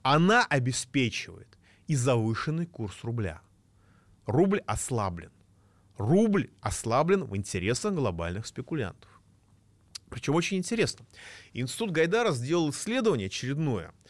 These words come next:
а, какой курс рубля х-, хотят, хочет российский реальный сектор. И выяснилось, что экспорт у нас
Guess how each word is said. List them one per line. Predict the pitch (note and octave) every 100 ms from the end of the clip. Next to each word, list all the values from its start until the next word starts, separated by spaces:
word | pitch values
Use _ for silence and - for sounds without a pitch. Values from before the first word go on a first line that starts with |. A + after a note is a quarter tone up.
| - - - _
а, | A2 G2+
какой | G#2+ A2+ A3+
курс | A#3+ F#3 D3+
рубля | - A#2+ D#3+ A3
х-, | - - - -
хотят, | - C3 D#3+ F#3 - -
хочет | - G3 G3+ C#3+
российский | B2 - F#3 -
реальный | A2+ A#2+ C#3+
сектор. | D#3+ F#3 C#3 -
И | G2+
выяснилось, | D3 F#3 - - - - _ - - - - -
что | - - - C#3+ C#3
экспорт | G3 A3+ - G#3 -
у |
нас | A2+ C#3+ -